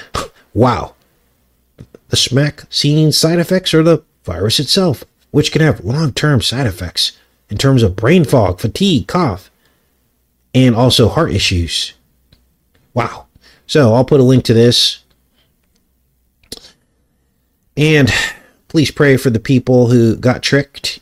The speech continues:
into this on some level, because it's not their fault. People perish because of lack of knowledge. People perish also because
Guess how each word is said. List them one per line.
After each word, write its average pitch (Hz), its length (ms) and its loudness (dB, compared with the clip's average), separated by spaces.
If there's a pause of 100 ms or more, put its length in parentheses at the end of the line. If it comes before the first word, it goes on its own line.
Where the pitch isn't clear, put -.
into 131 240 0
this - 540 0 (480)
on 107 100 -4
some 117 240 2
level, 117 380 0 (1000)
because 98 640 -2 (360)
it's - 160 -8
not 113 200 -2
their 98 100 -2
fault. - 320 -10 (640)
People 107 300 -2
perish 110 400 0
because 95 240 -2
of 92 100 0
lack 101 240 -2
of 92 100 -6
knowledge. 117 540 0 (160)
People 120 240 -4
perish 143 400 0
also 117 480 2 (400)
because 107 720 0